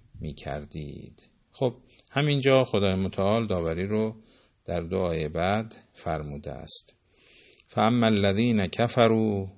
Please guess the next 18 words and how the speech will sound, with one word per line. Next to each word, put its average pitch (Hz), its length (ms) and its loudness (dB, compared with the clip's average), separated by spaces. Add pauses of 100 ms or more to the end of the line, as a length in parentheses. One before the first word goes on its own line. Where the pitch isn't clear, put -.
(120)
فاعذبهم 92 1300 -2 (540)
عذاباً 90 600 -2
شدیداً 92 800 -4
فی - 160 -10
الدنیا 90 640 -4
والآخرة 78 1000 -8 (640)
و 87 40 -10
ما 92 220 -2
لهم 90 320 -4
من 85 340 -6
ناصرین. 78 840 -8 (920)
و - 40 -2
اما 110 280 4
الذین 98 540 2
آمنوا 90 640 -2
و 82 80 -6
عملوا 90 400 -2
الصالحات 104 1200 -4